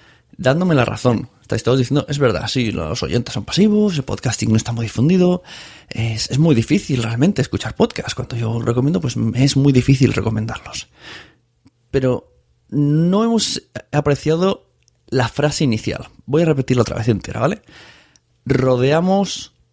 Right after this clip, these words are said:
todo nuestro trabajo intentando dar con el problema, rodeamos nuestro proyecto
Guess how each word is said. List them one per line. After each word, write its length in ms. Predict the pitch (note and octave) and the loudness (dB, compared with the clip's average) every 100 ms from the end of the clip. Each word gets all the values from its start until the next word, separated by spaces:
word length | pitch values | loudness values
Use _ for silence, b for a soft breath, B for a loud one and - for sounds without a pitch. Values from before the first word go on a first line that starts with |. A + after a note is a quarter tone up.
| - | -4
todo 260 | F#3 F3+ | 0 2
nuestro 240 | D#3+ D3+ C3+ | 2 2 2
trabajo 400 | B2+ C#3 C#3+ D#3 | 2 2 2 0
intentando 480 | C#3 A2+ B2+ C#3+ C3 | 2 0 2 2 2
dar 160 | C3+ | 2
con 140 | A2 B2 | 2 0
el 80 | |
problema, 500 | - F#3+ F#3 F3+ F#3+ - B B B | 2 0 2 2 0 -4 B B B
rodeamos 1040 | - A#2+ A#2+ A#2 B2+ D3+ E3+ F3+ E3+ - C3 | -4 0 2 4 2 2 2 0 -2 -6 -4
nuestro 260 | C3 C3+ | -2 0
proyecto 680 | C3 B2+ D3+ - - F#3+ G3 | 2 2 0 -2 -4 -4 -6